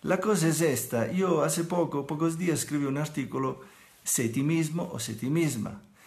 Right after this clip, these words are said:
¿Por qué? Porque en el momento que tú eres ti mismo, puede liberarte de tantas cosas. Ya no devi,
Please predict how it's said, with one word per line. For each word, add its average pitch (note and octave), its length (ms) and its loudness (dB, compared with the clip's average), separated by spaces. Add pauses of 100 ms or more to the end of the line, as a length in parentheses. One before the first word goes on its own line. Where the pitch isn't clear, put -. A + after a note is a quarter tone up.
(120)
¿Por G#3 180 2
qué? A#2 240 0
Porque D3+ 320 -6
en C#3 140 2
el F3 160 2
momento F#3+ 480 0
que C#3+ 100 -2
tú C#3+ 240 -4
eres D#3 340 -4
ti G#3 160 0
mismo, A2 560 0 (520)
puede F3+ 520 0 (420)
liberarte E3 640 0
de C3 120 -4
tantas C#3 540 -4
cosas. C3 440 -2
Ya F3 180 0
no D3 240 2
devi, C#3 400 0